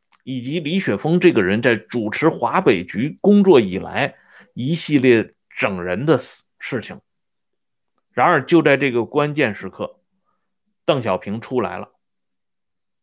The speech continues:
他力保李雪峰。谢谢咱们这位朋友啊。力保李雪峰是什么概念？就是李雪峰这个事儿不要问了，一风吹了。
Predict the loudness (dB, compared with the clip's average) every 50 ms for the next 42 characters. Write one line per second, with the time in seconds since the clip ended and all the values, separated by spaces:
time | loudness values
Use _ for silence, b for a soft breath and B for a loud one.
0 | _ _ _ _ _ _ _ _ _ _ _ _ _ _ _ _ -10 -2 0 2
1 | 2 2 -2 _ -6 -4 -4 -2 -4 -6 -4 -2 -2 -2 0 -2 -4 -8 -10 -10
2 | -10 -12 -12 -10 -10 -12 -12 -14 _ _ _ _ _ _ _ _ _ -2 0 0
3 | 2 2 0 -2 -2 -2 -2 -2 -2 -4 -6 -10 -10 -10 -10 -8 -8 -10 -10 -12
4 | _ _ _ _ _ _ _ _ _ _ _ _ _ _ _ _ _ _ _ _
5 | _ _ _ _ _ _ _ _ _ _ _ B B B B B B B B _
6 | -4 -2 0 0 0 2 4 4 4 4 2 0 -2 0 0 0 0 0 -4 -4
7 | -6 -6 -6 -8 -8 -4 -2 -2 -2 -2 -4 -6 -8 -8 -12 -8 -4 -4 -2 -2
8 | -4 -6 -6 -4 -4 -4 -2 0 -2 -2 0 -2 -2 0 0 0 0 0 -2 -2
9 | -4 -4 -4 _ _ _ 0 2 4 4 4 4 4 2 0 0 -2 -8 -14 _
10 | _ _ _ _ -10 -10 -8 -6 -4 -4 -4 -4 -2 2 2 2 2 2 -2 -8
11 | _